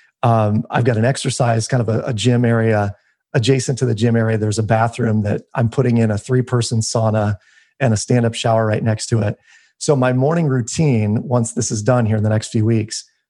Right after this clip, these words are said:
will be go downstairs, exercise, sit in the sauna, meditate, take a cold shower, get ready,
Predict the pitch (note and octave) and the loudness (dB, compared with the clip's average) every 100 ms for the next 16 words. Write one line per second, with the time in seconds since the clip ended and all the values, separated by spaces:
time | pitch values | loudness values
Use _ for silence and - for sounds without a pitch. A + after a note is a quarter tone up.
0 | _ B2+ B2 A#2+ A#2 A2 - - C3 C#3+ | _ 0 2 2 2 0 -2 0 2 2
1 | C3 - B2 A2+ A2 G#2 - C#3+ - A#2+ | 0 -2 0 0 0 -4 -2 -4 -2 -4
2 | - A2+ G#2+ G#2 F#2+ - _ _ _ - | -2 0 0 0 -4 -10 _ _ _ -4
3 | F#3 A#3+ D3 - B2+ A#2 A2 G#2+ A2 A2 | -2 0 -2 0 0 0 0 2 2 0
4 | - A2+ A2 A2+ - _ C#3 D3+ - C#3 | -2 -2 -2 -4 -10 _ -2 -2 -2 -2
5 | A#2+ - A#2 G#2 G#2 G#2 G2+ _ _ _ | 0 -2 -2 0 -2 -4 -6 _ _ _
6 | _ C3 C3+ B2+ A#2 A2 A2 G2+ | _ 0 0 2 0 0 -2 -4